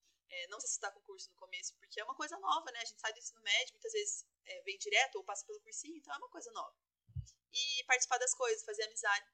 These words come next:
porque eu sinto agora que eu tô no quarto ano, que as amizades que eu fiz foram muito importantes pra me animar até chegar até aqui, né? Porque, como eu falei, é um curso pesado, né? Não, nem sempre a gente tá feliz e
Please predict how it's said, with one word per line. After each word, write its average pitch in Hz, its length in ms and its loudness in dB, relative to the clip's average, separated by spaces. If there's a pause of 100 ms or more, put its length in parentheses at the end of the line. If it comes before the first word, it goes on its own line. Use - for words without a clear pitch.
(220)
porque 214 180 -4
eu 226 40 6
sinto 220 260 4
agora 196 280 0
que - 60 -10
eu - 40 -8
tô 185 80 -16
no 175 80 -16
quarto 190 360 0
ano, 285 220 -4 (100)
que 233 80 -6
as 214 80 -6
amizades 214 340 -2
que 233 100 -4
eu 208 80 -2
fiz - 280 0
foram 247 200 -4
muito 226 140 -20
importantes 269 440 -6
pra - 160 -4
me 254 80 -8
animar 330 300 0
até 208 220 -6
chegar - 240 0
até 196 120 -10
aqui, - 240 -14 (320)
né? 185 200 -4
Porque, 180 340 -6
como 185 180 -16
eu 180 60 -20
falei, 185 220 -10
é 180 60 -14
um - 60 -20
curso - 240 -20
pesado, 254 500 -2 (120)
né? 202 140 -12
Não, 196 120 -20 (260)
nem 196 140 -12
sempre 403 300 -6
a - 20 -4
gente - 160 -14
tá 190 300 -4
feliz - 480 -6
e 370 240 -20